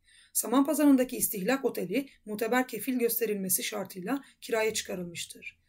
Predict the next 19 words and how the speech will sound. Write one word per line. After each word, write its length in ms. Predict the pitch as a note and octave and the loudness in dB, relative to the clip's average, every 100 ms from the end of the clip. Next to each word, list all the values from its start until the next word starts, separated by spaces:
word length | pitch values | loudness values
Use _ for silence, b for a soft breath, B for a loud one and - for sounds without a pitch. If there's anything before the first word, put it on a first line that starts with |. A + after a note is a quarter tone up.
| _ _ | _ _
İçindeki 380 | - - B3+ D#4 | -6 -2 0 0
eşyaların 560 | C#4+ C4+ A#3+ A3 F#3+ F3 | 0 2 2 2 0 -2
da 200 | C4 C#4 B - | -2 -4 B 0
ayrıca 340 | C4+ A3+ A#3+ | 2 2 0
kiracıya 420 | - A3 F#3+ B3 | 0 0 2 0
satılması 500 | B3 G#3+ G3+ F#3+ C4+ | 0 -4 -6 -4 -4
düşünülmüştür. 720 | A3 G3+ F#3+ F3 - - - - b b b | -6 -8 -8 -8 -12 -14 -20 -20 b b b
Buna 180 | G#3 C#4 | -2 0
karşılık 500 | D#4 C#4 G#3+ B3 - b - | 0 -2 0 -4 -4 b -4
Avrupa 320 | G#3+ A3+ D#4+ | -2 0 0
Oteli 520 | D4+ - G3 G#3 C#4 _ - | 0 0 -2 -2 -4 _ -10
temiz 460 | G#3 A3+ C#4 - - | -2 2 2 0 -4
ve 100 | A3+ | 0
konforlu 460 | A#3 A3 A#3 A#3 | 0 0 2 4
olarak 280 | C#4 A#3 A#3+ | 4 4 2
açıldığını 600 | A3 - G3+ F#3 F#3 C#4 B B | -2 -4 -4 -2 -2 -2 B B
sayın 260 | - B3+ | 4 6
müşterilerine 540 | B3+ - G#3 G3 A#3 C4+ | 6 4 -2 -2 2 4
bildirmiştir. 720 | A3+ G#3 F#3 - - - - | 2 2 -2 -6 -8 -18 -20